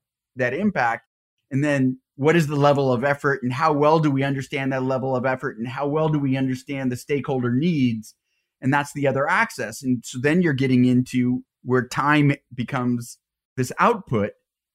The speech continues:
And if you really think it's gonna drive that level of impact based upon the amount of evidence, and you can actually close the amount of time it's gonna take for you to get there by increasing resources,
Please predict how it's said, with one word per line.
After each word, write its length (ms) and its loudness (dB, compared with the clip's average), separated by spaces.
And 420 0
if 180 -2
you 120 0
really 280 6
think 140 2
it's 120 0
gonna 160 2
drive 280 2
that 160 2
level 200 2
of 60 0
impact 460 2
based 220 -2
upon 200 0
the 120 2
amount 280 2
of 100 0
evidence, 440 -2
and 180 0
you 60 -4
can 140 -4
actually 440 -4
close 400 2
the 140 2
amount 300 6
of 100 -4
time 300 0
it's 120 -6
gonna 180 0
take 220 -2
for 80 -6
you 120 -2
to 80 -2
get 220 -4
there 140 -2
by 160 0
increasing 600 -2
resources, 720 -4